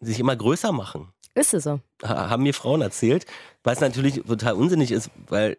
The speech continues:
Speaker 1: das ist ja nur das Erste, was man dann, ähm, mitkriegt, <laughs> wenn man
Speaker 2: Also,
Speaker 1: sich dann mal trifft, sozusagen.
Speaker 2: also ich sehe immer nur Männer mit,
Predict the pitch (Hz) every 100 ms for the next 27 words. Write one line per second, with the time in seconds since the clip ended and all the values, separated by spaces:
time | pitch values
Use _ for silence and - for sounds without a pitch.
0 | - 110 110 - 123 117 104 - 101 117
1 | 123 107 107 101 101 98 - 92 101 _
2 | _ _ _ - - - - - - _
3 | - - - 147 214 208 170 143 117 101
4 | 110 113 - 98 - 104 95 160 156 214
5 | 214 226 233 220 214 214 240 240